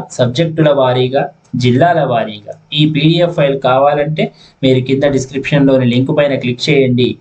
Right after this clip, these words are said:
పీడీఎఫ్ డౌన్లోడ్ చేసుకొని మీ జిల్లాలో మీ సబ్జెక్టుకు ఎంత, ఎంత, ఎన్ని అప్లికేషన్లు రావడం జరిగింది, ఎంత పోటీ అనేది ఉంది అనేది మీరు తెలుసుకోవచ్చు.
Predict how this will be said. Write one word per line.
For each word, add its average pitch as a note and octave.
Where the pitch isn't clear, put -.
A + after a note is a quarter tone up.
పీడీఎఫ్ C#3
డౌన్లోడ్ C3
చేసుకొని C#3+
మీ D3
జిల్లాలో D3+
మీ D3
సబ్జెక్టుకు -
ఎంత, D3
ఎంత, C#3
ఎన్ని D#3
అప్లికేషన్లు D#3+
రావడం C3
జరిగింది, A#2+
ఎంత D3+
పోటీ D#3
అనేది D3
ఉంది B2+
అనేది A#2
మీరు A2
తెలుసుకోవచ్చు. A#2+